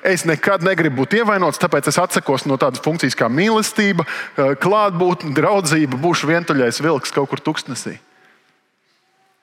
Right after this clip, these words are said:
Tuksneši tēvi to ir mēģinājuši. Viņi no sevis nevar aizbēgt. Tāpat tās cilvēka ilgas mūsos ir.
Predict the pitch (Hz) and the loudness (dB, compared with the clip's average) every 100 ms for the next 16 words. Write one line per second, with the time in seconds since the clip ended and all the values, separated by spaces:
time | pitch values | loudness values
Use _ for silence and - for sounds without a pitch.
0 | - 214 - 151 135 - 156 180 180 170 | -4 -4 -2 -2 0 2 2 2 2 0
1 | 147 151 175 170 151 117 98 104 - - | 2 2 0 0 0 2 0 -2 -8 -12
2 | - - - _ _ _ 131 143 131 - | -18 -20 -20 _ _ _ -2 0 0 0
3 | 151 123 - 143 120 110 147 123 98 95 | 0 0 -2 0 0 2 0 -2 -4 -8
4 | 98 - - 127 156 165 131 110 156 147 | -10 -8 -2 -2 -2 0 0 0 0 2
5 | 123 113 127 139 151 139 117 120 110 110 | 2 0 0 0 0 -4 -6 -4 -4 -2
6 | 165 165 | -2 -4